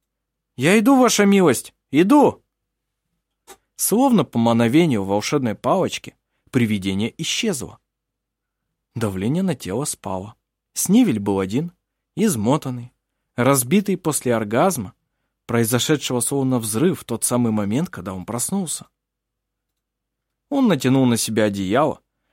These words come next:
успев это сделать до того, как Ларсен увидел, в каком униженном положении он находится.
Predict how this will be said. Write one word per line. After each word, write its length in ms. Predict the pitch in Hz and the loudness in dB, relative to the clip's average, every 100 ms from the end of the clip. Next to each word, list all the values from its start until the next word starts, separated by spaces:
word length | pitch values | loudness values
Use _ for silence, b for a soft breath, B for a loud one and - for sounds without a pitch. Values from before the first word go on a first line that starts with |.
| _ | _
успев 440 | 123 117 - 131 120 | -4 -4 2 2 2
это 200 | 113 117 | -2 -2
сделать 380 | 110 117 107 | 0 2 2
до 120 | 104 101 | 0 -6
того, 300 | 101 98 165 | -6 -4 -4
как 220 | - - | -6 -8
Ларсен 480 | 95 143 170 - 147 | 0 0 0 -4 -4
увидел, 520 | 107 104 113 110 - | -2 -4 -4 -6 -8
в 100 | - | -14
каком 320 | - 107 104 | -10 -6 -6
униженном 480 | 101 110 170 170 175 | -4 -2 -2 -2 -6
положении 640 | 156 113 104 98 101 123 - | -6 -6 -4 -4 -6 -6 -8
он 200 | 107 92 | -10 -8
находится. 680 | 107 - 151 101 90 - - | -10 -6 -6 -6 -10 -14 -14